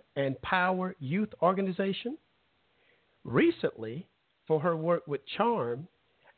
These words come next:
Ashley received an award at the program's annual gala. Additionally, Ashley consults with organizations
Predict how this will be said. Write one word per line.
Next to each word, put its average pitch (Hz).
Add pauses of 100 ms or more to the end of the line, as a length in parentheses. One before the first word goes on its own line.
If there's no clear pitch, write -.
(120)
Ashley 208
received 190
an 147
award 160
at 135
the 127
program's 135 (140)
annual 135
gala. 131 (1120)
Additionally, 131 (280)
Ashley 196
consults 220
with 208
organizations 180